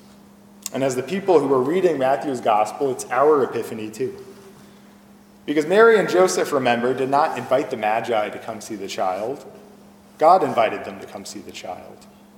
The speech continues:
And so when these Magi, these Gentiles arrive,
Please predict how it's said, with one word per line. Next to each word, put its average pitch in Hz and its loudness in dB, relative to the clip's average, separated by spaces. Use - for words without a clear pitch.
And 127 -8
so 180 4
when 180 4
these 160 0
Magi, 156 8
these 143 -2
Gentiles 127 2
arrive, 101 -2